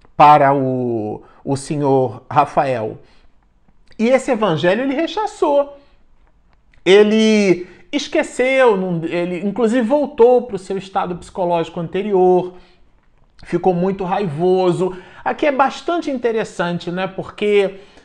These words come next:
Cândido vai apresentar uma informação muito importante, que é o da oração. Orar, gente, não é placebo. A gente não sabe mais o que indica pra pessoa, indica a oração.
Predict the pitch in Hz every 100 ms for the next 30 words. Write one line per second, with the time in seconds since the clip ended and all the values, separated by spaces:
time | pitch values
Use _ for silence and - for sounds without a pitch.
0 | _ - 285 320 220 190 175 202 202 196
1 | 185 165 160 135 180 208 208 143 180 196
2 | 185 - 190 185 160 - 233 233 330 392
3 | 381 349 330 339 330 - - 220 226 214
4 | - 180 - 240 233 208 214 226 214 214
5 | 196 202 214 202 - - 160 160 196 208
6 | 196 202 135 117 123 123 185 269 220 208
7 | 196 175 - - 131 127 123 113 - -
8 | 135 147 165 175 165 175 170 160 156 160
9 | 156 170 147 139 160 147 143 151 143 -
10 | 175 190 135 160 185 175 180 185 - 117